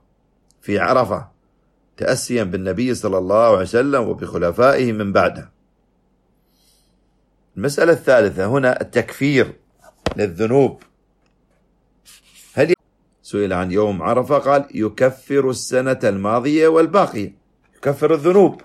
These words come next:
فهل هذا التكفير للذنوب الكبائر والصغائر أم فقط للصغائر؟ هذه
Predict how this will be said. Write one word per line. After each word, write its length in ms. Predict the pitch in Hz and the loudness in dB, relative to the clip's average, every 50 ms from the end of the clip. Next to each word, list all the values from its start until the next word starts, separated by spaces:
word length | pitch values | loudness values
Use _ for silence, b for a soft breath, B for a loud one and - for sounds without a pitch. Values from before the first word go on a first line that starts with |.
| - _ _ _ _ _ _ _ _ _ _ _ _ _ _ _ | -20 _ _ _ _ _ _ _ _ _ _ _ _ _ _ _
فهل 200 | - 107 131 175 | -2 0 2 4
هذا 200 | 190 180 143 151 | 4 2 2 0
التكفير 540 | 139 - 135 117 - - 151 135 131 117 90 | -2 -4 -6 -8 -8 -8 -6 -2 -2 -2 -4
للذنوب 540 | 78 82 98 107 101 90 101 113 127 110 - | -4 -6 -6 -6 -6 -6 -6 -4 -4 -4 -4
الكبائر 600 | - - 104 98 87 117 131 160 165 - 175 170 - _ _ _ _ _ _ _ _ _ _ _ _ - | -6 -6 -6 -2 2 4 4 4 4 4 2 0 -2 _ _ _ _ _ _ _ _ _ _ _ _ -16
والصغائر 800 | 107 104 - - 127 123 120 147 165 175 175 180 175 - - 190 | -14 -12 -8 -4 -4 -2 2 4 4 6 6 4 4 2 2 -2
أم 60 | 190 | -2
فقط 560 | 185 - 180 175 - 190 190 190 - _ - _ _ _ b b b b b b b b b | 0 -2 -2 0 2 0 0 0 -4 _ -20 _ _ _ b b b b b b b b b
للصغائر؟ 760 | 143 147 143 - - 151 127 127 123 127 - 135 139 139 - - - _ _ _ _ _ _ _ _ _ _ _ _ _ _ _ _ _ _ _ _ _ _ _ _ _ _ _ - | -4 -4 -4 0 0 0 2 4 2 4 6 6 4 4 4 -2 -14 _ _ _ _ _ _ _ _ _ _ _ _ _ _ _ _ _ _ _ _ _ _ _ _ _ _ _ -4
هذه 440 | - - 180 160 123 117 107 107 | 2 4 4 4 4 2 0 0